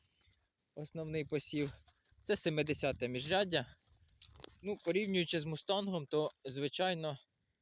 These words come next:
е, тут набагато ширше. Тут набагато ширше. І виглядає, ніби тут не вистачає справді рядочка. Ну, а в принципі, е,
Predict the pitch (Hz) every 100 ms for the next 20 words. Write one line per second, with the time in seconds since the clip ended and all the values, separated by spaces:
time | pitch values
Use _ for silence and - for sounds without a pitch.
0 | _ _ - 123 123 123 120 123 - 143
1 | - 143 127 127 131 - - 127 123 -
2 | 196 214 _ _ _ _ _ _ _ _
3 | _ _ _ _ _ _ _ 156 165 143
4 | 135 147 147 151 139 - 120 107 - 117
5 | 110 - - _ _ - - - - -
6 | - _ _ - - _ - 151 160 -
7 | 139 139 143 147 165 156 139 139 143 131
8 | 139 127 127 117 - 131 - 139 123 110
9 | - - 123 117 117 110 - - 113 117
10 | 117 104 - 95 - _ _ - _ _
11 | _ _ - 196 - - 143 139 - -
12 | - 151 143 131 131 127 - - _ _
13 | - - 113 117 113 110 110